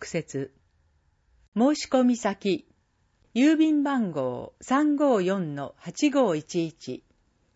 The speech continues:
所在地は記載不要。富士見市役所障害福祉課。申し込み書は障害福祉課にあります。問い合わせ、障害福祉課。電話、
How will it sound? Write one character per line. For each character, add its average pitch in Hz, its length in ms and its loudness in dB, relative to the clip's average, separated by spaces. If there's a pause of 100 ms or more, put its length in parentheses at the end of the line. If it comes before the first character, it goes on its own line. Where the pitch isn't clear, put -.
(140)
所 214 180 -2
在 294 260 2
地 156 200 -8
は 143 200 -4
記 - 120 -12
載 208 240 0
不 170 180 -10
要。 147 400 -4 (880)
富 214 80 -2
士 302 160 4
見 311 160 2
市 - 200 -2
役 269 240 -2
所 - 360 -8
障 294 320 0
害 277 280 0
福 - 180 -8
祉 - 220 -8
課。 180 240 -6 (800)
申 262 160 4
し - 100 -8
込 269 140 0
み 240 100 2
書 220 200 -4
は 131 180 -8 (100)
障 269 300 2
害 269 180 0
福 - 220 -8
祉 - 160 -8
課 220 140 -2
に 202 120 -2
あ 175 80 -2
り 160 140 -8
ま 139 120 -12
す。 - 240 -20 (800)
問 294 260 4
い 294 80 2
合 269 80 -2
わ 233 140 -2
せ、 - 380 -2 (380)
障 311 300 2
害 294 280 0
福 - 220 -4
祉 - 200 -6
課。 190 260 -2 (540)
電 226 320 4
話、 196 260 -2